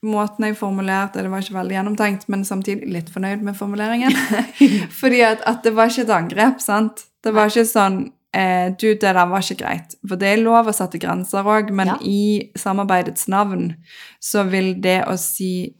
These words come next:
Speaker 1: «Du, jeg kjente på», legg det på deg selv.
Speaker 2: Mm.
Speaker 1: «Jeg kjente på at noe var annerledes i dag.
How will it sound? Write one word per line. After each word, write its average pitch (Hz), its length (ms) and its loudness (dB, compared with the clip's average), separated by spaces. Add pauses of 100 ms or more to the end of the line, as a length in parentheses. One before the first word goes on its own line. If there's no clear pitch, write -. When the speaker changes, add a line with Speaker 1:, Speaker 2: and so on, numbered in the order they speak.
(120)
Speaker 1:
«Du, 175 200 -4 (800)
jeg 190 240 -2
kjente 165 380 -6
på», 233 300 0 (280)
legg - 320 -6
det 208 100 -6
på 247 100 0
deg 262 140 2
selv. - 220 -2 (100)
Speaker 2:
Mm. 254 220 0
Speaker 1:
«Jeg 247 300 0
kjente - 320 -8
på 170 120 -6
at - 300 -8
noe 165 400 -4
var 170 280 -4
annerledes 196 500 -4
i - 20 -4
dag. 202 260 -4